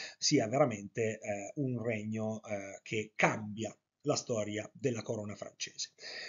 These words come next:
Quindi andiamo con ordine e vediamo di delineare un po', eh, anche da un punto di vista cronologico, quelli che sono i caratteri di questa figura, perché Filippo secondo nasce nel millecentosessantacinque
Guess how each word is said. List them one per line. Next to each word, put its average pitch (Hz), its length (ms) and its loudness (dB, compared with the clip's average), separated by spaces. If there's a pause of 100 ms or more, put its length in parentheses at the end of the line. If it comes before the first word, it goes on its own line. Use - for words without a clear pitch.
(140)
Quindi 120 380 6
andiamo 143 340 8
con 233 160 12
ordine 151 400 6
e 214 80 10
vediamo 123 520 4
di 117 260 -4
delineare 120 520 0
un 113 120 0
po', 117 360 2
eh, 101 480 -4
anche 113 220 -4
da 110 80 -2
un 110 40 -4
punto 120 200 -4
di 117 80 0
vista 123 200 0
cronologico, 117 600 6
quelli 120 180 0
che 113 80 -2
sono 117 160 -2
i 113 40 -4
caratteri 113 420 0
di 110 100 -6
questa 113 240 -4
figura, 101 320 -12
perché 107 260 -6
Filippo 151 300 2
secondo 123 400 2
nasce 131 300 2
nel 107 120 -8
millecentosessantacinque 131 1300 0